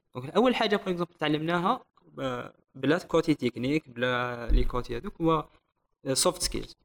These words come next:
باغ اكزومبل تايم مانجمنت، عندك ثلاث أيام، كيفاش تقدر دير الخدمة؟ بون، محال انك دير خدمة ثلاثة شهور في ثلاث أيام،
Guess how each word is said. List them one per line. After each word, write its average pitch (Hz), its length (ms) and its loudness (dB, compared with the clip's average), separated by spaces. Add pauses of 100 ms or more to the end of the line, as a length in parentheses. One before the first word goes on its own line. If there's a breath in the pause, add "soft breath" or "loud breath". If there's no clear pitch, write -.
(140)
باغ 120 80 -8
اكزومبل 151 240 -2
تايم 160 260 -2
مانجمنت، 127 520 -4 (180)
عندك - 220 2
ثلاث 156 200 0
أيام، 151 260 0 (260)
كيفاش 147 180 -6
تقدر 156 240 0
دير 143 260 2
الخدمة؟ 135 400 -4
بون، 135 220 0 (300)
محال 160 300 -4
انك 147 140 0
دير 135 120 -4
خدمة 135 200 0
ثلاثة 139 240 0
شهور 127 200 -2
في 123 100 -8
ثلاث - 220 4
أيام، 143 260 0